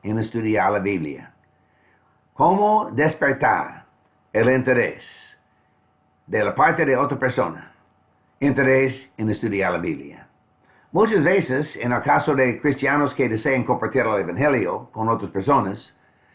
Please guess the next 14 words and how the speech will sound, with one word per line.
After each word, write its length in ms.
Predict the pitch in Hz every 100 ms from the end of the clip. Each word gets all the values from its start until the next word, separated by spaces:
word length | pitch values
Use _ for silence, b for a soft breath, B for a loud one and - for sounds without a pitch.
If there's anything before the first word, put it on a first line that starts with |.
| b
la 120 | -
otra 220 | 165 202
persona 680 | 202 185 190 156 131 151 - -
ya 340 | - 117 113 -
tiene 280 | 160 226
interés 520 | 165 123 113 104 113 110
en 100 | 110
la 80 |
Biblia. 460 | 117 190 - - - _ _ _ _ _ _ _ _ -
A 120 | 143 131
veces 340 | 135 135 165
encontramos 600 | 127 113 101 113 117 135
a 100 | 117
personas, 580 | 85 98 98 92 151 -